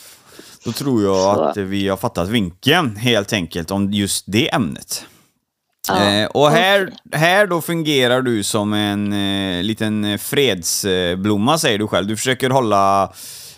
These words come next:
Speaker 1: eh, du försöker hålla hemmet lugnt i den unga åldern. Hur får det dig att känna att behöva ha en sån här roll, liksom?
Speaker 2: Mm. Jag var alltid o-, otrygg och orolig. Eh,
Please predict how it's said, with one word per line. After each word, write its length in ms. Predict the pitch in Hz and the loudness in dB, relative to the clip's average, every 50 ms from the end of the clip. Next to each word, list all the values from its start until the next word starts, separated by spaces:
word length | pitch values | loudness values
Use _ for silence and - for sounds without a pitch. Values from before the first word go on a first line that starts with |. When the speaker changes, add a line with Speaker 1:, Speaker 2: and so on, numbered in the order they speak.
| _ | _
Speaker 1:
eh, 300 | - - 98 104 104 101 98 | -6 -4 -2 -2 0 -2 -2
du 100 | 101 110 | -2 -4
försöker 320 | 104 - 117 110 92 - 110 | -4 -2 -2 -2 -2 -2 0
hålla 400 | 117 120 110 98 92 92 92 92 | 0 0 2 2 2 2 2 2
hemmet 380 | 110 120 107 90 90 98 98 | 2 0 0 0 -2 -4 -4
lugnt 540 | 101 98 107 135 151 120 78 - - _ - | 0 2 2 2 2 0 -4 -8 -12 _ -6
i 140 | 73 92 104 | -4 -2 0
den 260 | 101 101 92 87 92 | 0 0 -2 -2 -2
unga 260 | 95 107 98 85 85 | -2 -2 0 0 -2
åldern. 360 | 78 80 69 60 60 67 71 85 | -2 -2 -4 -4 -6 -6 -4 0
Hur 180 | 95 123 143 | 0 0 0
får 180 | 135 - 143 131 | 2 2 2 2
det 80 | 131 | 2
dig 260 | 117 117 120 131 151 160 | 2 2 2 2 2 0
att 80 | 151 | -2
känna 640 | - - 143 117 92 85 78 76 71 58 52 50 50 50 - - _ _ _ _ _ _ _ _ - | -2 -2 -2 -2 -2 -4 -4 -4 -6 -6 -8 -10 -12 -14 -16 -20 _ _ _ _ _ _ _ _ -12
att 140 | - 98 - | -12 -10 -6
behöva 220 | - 101 98 98 | -4 -2 0 0
ha 100 | 101 95 | 0 0
en 60 | 92 | 0
sån 120 | 90 98 92 | -2 -2 -2
här 140 | 90 90 87 | -2 0 0
roll, 260 | 95 110 123 113 76 | 0 0 -2 -2 -4
liksom? 260 | 53 - 202 190 190 | -6 -8 -8 -8 -8
Speaker 2:
Mm. 220 | 190 190 196 214 - _ _ _ _ _ _ _ _ _ _ _ _ _ - - - - - - _ - _ _ _ _ | -10 -10 -12 -14 -18 _ _ _ _ _ _ _ _ _ _ _ _ _ -20 -20 -20 -20 -20 -20 _ -20 _ _ _ _
Jag 380 | 330 - - 208 202 196 196 202 | -12 -6 0 2 2 2 2 2
var 120 | 214 220 - | 2 0 2
alltid 760 | - 190 175 180 - _ - 214 190 185 180 175 175 - - | 2 2 0 0 -2 _ 0 2 2 2 2 2 0 0 -2
o-, 340 | - - 190 165 160 - - - - 208 | -2 -2 -2 -2 -4 -6 -6 -2 0 0
otrygg 480 | 170 156 _ - - 196 185 170 - - - - - | 0 -2 _ -10 -4 -2 -2 -2 -4 -8 -18 -12 -6
och 460 | - - 175 170 170 - - - - | -2 -2 0 0 0 -2 -4 -4 -4
orolig. 680 | 196 170 165 170 180 180 160 - - - - 196 - _ _ _ _ _ _ _ - - | -4 -4 -2 -2 -4 -4 -4 -6 -8 -8 -10 -16 -20 _ _ _ _ _ _ _ -12 -8
Eh, 400 | 208 185 175 - - - - - | -8 -6 -6 -6 -8 -8 -10 -12